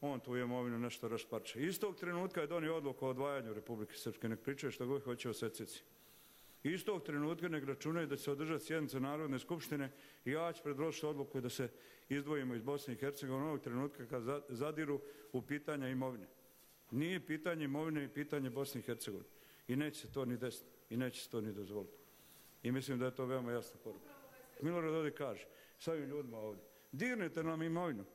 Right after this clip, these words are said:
Isto te-, vi ste donijeli odluku o odvajanju. Nije Milorad Dodik. Mi ćemo to samo efektuirati ovdje. U toku noći ćemo donijeti odluku o tome. I ne-, ako on hoće da to provjere, nas nek izvoli.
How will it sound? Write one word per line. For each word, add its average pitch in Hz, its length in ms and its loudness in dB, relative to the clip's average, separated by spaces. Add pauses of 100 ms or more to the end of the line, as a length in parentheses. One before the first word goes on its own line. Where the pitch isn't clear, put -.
(160)
Isto 214 380 4
te-, 196 240 2
vi 233 260 4
ste 196 160 2
donijeli 190 360 4
odluku 165 300 2
o - 20 4
odvajanju. 143 360 2
Nije 170 140 2
Milorad 202 340 4
Dodik. 151 300 2
Mi 127 80 2
ćemo 151 200 2
to 156 120 -2
samo 208 240 0
efektuirati 170 640 0
ovdje. 101 200 -4 (360)
U 156 100 4
toku 214 340 2
noći 208 320 2
ćemo 165 180 4
donijeti 165 340 2
odluku 139 280 0
o - 20 -2
tome. 127 260 -2 (880)
I 117 60 2
ne-, 151 140 4 (300)
ako 117 240 -2
on 170 100 0
hoće 170 260 2
da 131 120 4
to 135 140 -2
provjere, 156 420 0
nas 127 260 -4
nek 131 160 -2
izvoli. 143 280 2